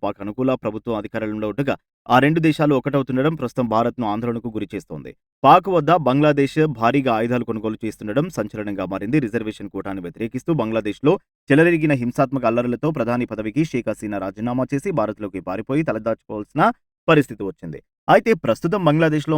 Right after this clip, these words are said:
మహమ్మద్ యూనిస్ నేతృత్వంలో కొనసాగుతున్న తాత్కాలిక ప్రభుత్వంలో లౌకిక దేశంగా ఉన్న బంగ్లా కాస్త ఇస్లామిక్ రాడికల్ దేశంగా మారుతున్నట్టు కనిపిస్తోంది. ఇప్పటి వరకు బంగ్లాదేశ్లో హిందూ ముస్లింలు కలిసి ఉండగా షేక్ హసీనా ప్రభుత్వం కుప్పకూలిన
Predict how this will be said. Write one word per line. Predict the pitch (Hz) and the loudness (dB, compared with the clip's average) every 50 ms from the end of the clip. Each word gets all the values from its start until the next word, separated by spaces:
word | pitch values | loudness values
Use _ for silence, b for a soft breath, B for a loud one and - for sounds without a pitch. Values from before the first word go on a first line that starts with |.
| 143 | 2
మహమ్మద్ | 131 123 147 156 156 147 143 | 2 2 2 0 2 4 4
యూనిస్ | 143 139 139 - - | 4 4 2 -2 -2
నేతృత్వంలో | 139 127 - 131 120 123 131 127 131 127 120 | -4 -4 -4 -6 -6 -2 -2 0 0 0 -2
కొనసాగుతున్న | 120 120 - 127 123 120 - 120 120 107 | -2 -4 -2 -4 -4 -4 -6 -6 -4 -2
తాత్కాలిక | 120 113 - - 120 117 117 113 113 110 | -4 -4 -2 -2 -2 -2 -2 -4 -6 -6
ప్రభుత్వంలో | 113 110 110 - 117 110 113 113 110 107 | -8 -8 -8 -6 -6 -4 -2 -2 0 -2
లౌకిక | 107 113 113 117 110 113 107 | -2 -4 -4 -6 -8 -6 -6
దేశంగా | 107 - - 110 110 107 107 107 | -6 -8 -8 -8 -4 -4 -4 -2
ఉన్న | 104 117 143 180 - b b b b - - 117 | 2 4 4 4 2 b b b b -6 0 2
బంగ్లా | 120 147 175 190 175 - | 2 4 4 4 2 2
కాస్త | 113 101 - - 123 131 139 123 | 0 -6 -4 0 0 0 0 0
ఇస్లామిక్ | - - 147 147 151 139 135 117 | -2 -2 0 0 0 0 0 -2
రాడికల్ | 110 110 110 113 104 92 95 | -2 -2 -4 -6 -6 -6 -8
దేశంగా | 87 - - 101 101 95 95 | -10 -10 -10 -8 -8 -6 -6
మారుతున్నట్టు | 95 98 - - 101 98 87 - 147 151 | -8 -10 -10 -12 -14 -12 -6 -4 -2 -2
కనిపిస్తోంది. | 165 160 135 123 - - - 95 82 62 53 _ _ _ _ _ - | -2 -2 -4 -6 -10 -10 -12 -12 -12 -12 -18 _ _ _ _ _ -2
ఇప్పటి | 107 117 127 170 180 180 | -2 2 4 4 6 6
వరకు | 170 165 151 196 180 143 | 4 4 2 0 2 2
బంగ్లాదేశ్లో | 135 147 160 165 156 156 147 - - 165 180 202 208 - _ _ _ _ - | 4 4 4 2 2 0 -2 -2 0 0 0 0 0 -4 _ _ _ _ 2
హిందూ | 135 160 208 214 226 190 | 2 4 4 2 -2 0
ముస్లింలు | 165 151 - 147 135 131 131 | -2 -2 0 0 0 0 0
కలిసి | 113 123 113 113 - 120 113 | 0 -2 -4 -4 -4 -4 -4
ఉండగా | 107 101 87 92 98 104 - | -4 -4 -4 -4 -4 -6 -4
షేక్ | - 113 120 135 | -4 -4 -2 -2
హసీనా | 123 - 113 110 107 95 - | -2 -2 -4 -6 -8 -8 -8
ప్రభుత్వం | 95 85 98 - 120 127 131 - | -12 -16 -12 -6 -4 -4 -2 -4
కుప్పకూలిన | 123 - 135 123 131 123 117 110 | -4 -6 -4 -4 -2 -2 -2 -4